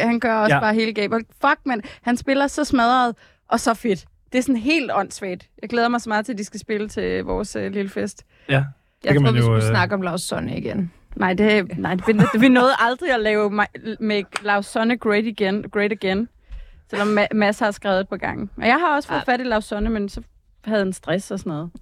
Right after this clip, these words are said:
Speaker 3: Åh.
Speaker 1: Og nu lukker vi.
Speaker 3: Ej, men
Speaker 1: Jeg
Speaker 3: altså,
Speaker 1: aldrig,
Speaker 3: helt ærligt,
Speaker 1: aldrig
Speaker 3: altså,
Speaker 1: gør det, vel?
Speaker 3: god bedring.
Speaker 2: Ja.
Speaker 1: Ja,
Speaker 3: Ja.
Speaker 1: bedring. Ned i
Speaker 3: Vi
Speaker 1: de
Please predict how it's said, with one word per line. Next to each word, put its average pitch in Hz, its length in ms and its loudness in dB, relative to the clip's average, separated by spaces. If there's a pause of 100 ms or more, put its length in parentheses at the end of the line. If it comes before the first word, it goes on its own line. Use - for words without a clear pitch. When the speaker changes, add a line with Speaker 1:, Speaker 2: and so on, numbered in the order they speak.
Speaker 3:
Åh. - 360 -8
Speaker 1:
Og 208 60 0
nu 254 100 6
lukker 175 280 2
vi. 151 200 -4 (380)
Speaker 3:
Ej, 214 160 4
men 220 80 0
Speaker 1:
Jeg - 100 4
Speaker 3:
altså, 226 140 4
Speaker 1:
aldrig, 240 160 4
Speaker 3:
helt 247 140 0
ærligt, 196 300 4
Speaker 1:
aldrig 208 280 2
Speaker 3:
altså, 185 160 2
Speaker 1:
gør 196 140 4
det, 247 200 0 (180)
vel? 233 360 0
Speaker 3:
god 277 340 0
bedring. 165 540 -4 (180)
Speaker 2:
Ja. 170 320 -6
Speaker 1:
Ja, 175 60 -8 (140)
Speaker 3:
Ja. 143 340 -2
Speaker 1:
bedring. 190 480 0
Ned 196 120 2
i - 20 2
Speaker 3:
Vi 240 100 4
Speaker 1:
de 190 80 -4